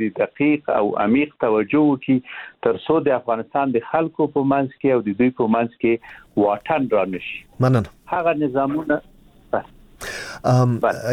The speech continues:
Speaker 2: یو اوریدونکی لرو په لاین کې. ډاکټر صاحب، د خبرو ته بیا هم دوام ورکوو، وګورو چې دا اوریدونکی څوک دی، له کوم ځایه خبرې کوي او څه نظر لري. مهرباني وکړئ، پنځه ویشت دقیقې اونیز بحث دی.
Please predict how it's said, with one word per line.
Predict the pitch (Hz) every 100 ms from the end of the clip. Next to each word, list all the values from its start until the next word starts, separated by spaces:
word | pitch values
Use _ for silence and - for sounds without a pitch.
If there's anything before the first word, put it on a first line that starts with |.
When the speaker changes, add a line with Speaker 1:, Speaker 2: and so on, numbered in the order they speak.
| 131
Speaker 2:
یو | 131 135 135 139
اوریدونکی | 139 139 143 180 180 165 160 156 147
لرو | 135 143 143 139
په | 139 131 135 139
لاین | 151 135
کې. | 139 123
ډاکټر | - 139 -
صاحب، | 135 135 120 117
د | 127
خبرو | 123 135 -
ته | 123
بیا | 127 135
هم | 131 120
دوام | 139 156
ورکوو، | 131 - 135
وګورو | 131 135 131
چې | 131 110
دا | 120 117
اوریدونکی | 110 101 120 120 117 -
څوک | 151 139
دی، | 143 143 - - -
له | 113 -
کوم | 135
ځایه | 120 -
خبرې | 107 107 117 -
کوي | 113 113 113 104
او | 95
څه | - 104
نظر | 92 104 92
لري. | 92 95 - - -
مهرباني | 131 127 147 156
وکړئ، | 135 147 139 -
پنځه | 110 104 101 151
ویشت | 147 - - - 107
دقیقې | - - - 131 -
اونیز | 113 117 107
بحث | 117 90
دی. | 107